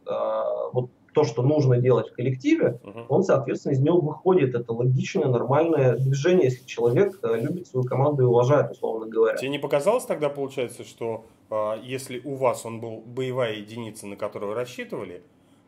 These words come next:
Speaker 2: а уходя в вейп альянс, где уже сформированный взвод, там, скажем говоря, он просто такой на подсосе, принеси потом?
Speaker 1: А, нет, он с-, а, изначально Адель,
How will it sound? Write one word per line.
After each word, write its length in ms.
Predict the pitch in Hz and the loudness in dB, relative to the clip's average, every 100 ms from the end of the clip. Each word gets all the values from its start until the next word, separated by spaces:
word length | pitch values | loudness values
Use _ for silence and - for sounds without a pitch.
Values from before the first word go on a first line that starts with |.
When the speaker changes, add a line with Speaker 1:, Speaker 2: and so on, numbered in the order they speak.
| - | -8
Speaker 2:
а 360 | 98 104 107 - | -4 -2 -4 -8
уходя 340 | - 131 143 | -8 -6 -4
в 100 | 127 | -4
вейп 220 | 147 143 | -6 -2
альянс, 460 | 135 151 208 254 - | -4 -2 -6 -6 -10
где 180 | 117 113 | -14 -10
уже 320 | 117 107 110 107 | -10 -10 -10 -10
сформированный 840 | - 120 113 117 110 98 95 90 92 - - 104 | -10 -10 -8 -4 -4 -6 -10 -12 -14 -20 -20 -20
взвод, 480 | 110 104 104 98 - | -18 -16 -10 -10 -10
там, 260 | 82 80 82 | -16 -18 -20
скажем 380 | - 95 90 87 90 | -14 -12 -12 -18 -18
говоря, 200 | 87 85 _ _ - | -18 -18 _ _ -2
он 200 | 202 214 | -2 0
просто 240 | 185 185 | -2 -2
такой 180 | 135 143 | -4 -4
на 100 | 131 | -4
подсосе, 540 | - 113 - 95 - | -4 -6 -8 -14 -14
принеси 440 | - 95 104 104 117 | -18 -14 -14 -14 -10
потом? 240 | 104 127 | -6 0
Speaker 1:
А, 220 | 131 127 131 | 4 4 4
нет, 420 | 185 269 302 190 | 4 2 2 2
он 160 | 202 | 0
с-, 140 | - 170 | -2 -2
а, 300 | 139 143 143 | 0 2 0
изначально 840 | 135 156 165 226 285 269 170 135 127 | 0 -2 -2 2 2 4 2 4 2
Адель, 340 | 131 170 190 | 2 2 2